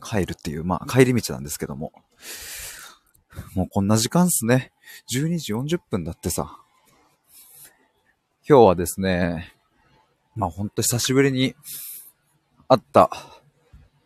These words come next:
学生時代の、まあ、友達と、えーと、飲んでおりまして、えー、酔っておりますが、久しぶりだな、こんな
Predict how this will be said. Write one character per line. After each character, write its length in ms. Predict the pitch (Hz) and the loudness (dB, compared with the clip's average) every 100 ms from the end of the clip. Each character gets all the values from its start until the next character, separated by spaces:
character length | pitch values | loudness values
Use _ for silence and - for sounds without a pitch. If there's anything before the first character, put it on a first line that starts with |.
| _ | _
学 240 | 107 104 - | -4 -4 -2
生 580 | - 131 123 123 120 120 | -2 2 4 6 8 8
時 160 | 117 | 8
代 280 | 120 101 95 | 6 6 4
の、 380 | 85 90 - - - _ | 0 -4 -6 -18 -20 _
ま 120 | 98 | -12
あ、 20 | |
友 200 | - 101 | -4 -2
達 240 | 101 98 - | 0 0 -2
と、 360 | 101 101 - - _ _ _ - _ _ _ _ _ _ _ _ _ _ _ | -2 -2 -2 -20 _ _ _ -20 _ _ _ _ _ _ _ _ _ _ _
え 200 | 95 95 | -2 -2
ー 40 | 82 | -2
と、 180 | 92 92 | -4 -2
飲 180 | 107 | 0
ん 60 | 104 | 0
で 140 | 87 | -2
お 100 | 76 | 0
り 80 | 95 | 0
ま 160 | 98 98 | 0 0
し 80 | - | -2
て、 400 | 85 80 73 - - - _ _ _ _ - - - - - - - _ _ _ _ 82 | -4 -4 -6 -12 -20 -20 _ _ _ _ -18 -18 -18 -18 -20 -20 -20 _ _ _ _ -10
え 800 | 92 87 87 82 82 82 85 82 - | -4 -2 0 -2 -4 -6 -8 -10 -4
ー、 60 | |
酔 80 | 90 | -4
っ 40 | 98 | -4
て 220 | _ 90 | _ -4
お 80 | 85 | 0
り 80 | |
ま 100 | 92 | 2
す 140 | 95 73 | 0 0
が、 180 | 71 - - - _ _ _ _ _ - - - - - - - - _ _ _ | -6 -6 -10 -14 _ _ _ _ _ -20 -20 -20 -20 -20 -20 -20 -20 _ _ _
久 180 | - 143 | -6 -4
し 140 | 139 165 | -2 -2
ぶ 100 | 156 | 2
り 80 | |
だ 100 | 151 | 2
な、 120 | 123 76 | 2 -2
こ 160 | - | -6
ん 100 | 101 | -2
な 400 | 98 - - - | 0 0 -2 -16